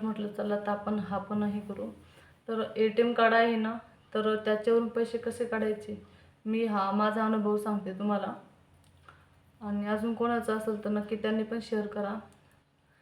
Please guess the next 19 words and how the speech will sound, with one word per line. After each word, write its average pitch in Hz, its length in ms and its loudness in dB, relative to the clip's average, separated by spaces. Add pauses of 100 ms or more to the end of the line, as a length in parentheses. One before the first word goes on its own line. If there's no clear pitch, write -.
(240)
आणि 214 140 -6
त्याच्यानंतर 220 500 0
आम्ही 233 140 0 (100)
PhonePe 208 280 -2
कसं 226 240 -2
उघडलं, 226 260 4
मी 220 120 2
सगळं 214 300 -4
तुम्हाला 220 280 -2 (140)
टोटल 214 320 0
सांग-, 214 500 -8
सांगणार. 208 240 0
म्हणजे 202 200 0
आज 226 260 2
फक्त - 380 -6 (560)
पैसे 233 280 0
कसे 240 460 0
काढायचे 226 540 2
आणि 208 580 -2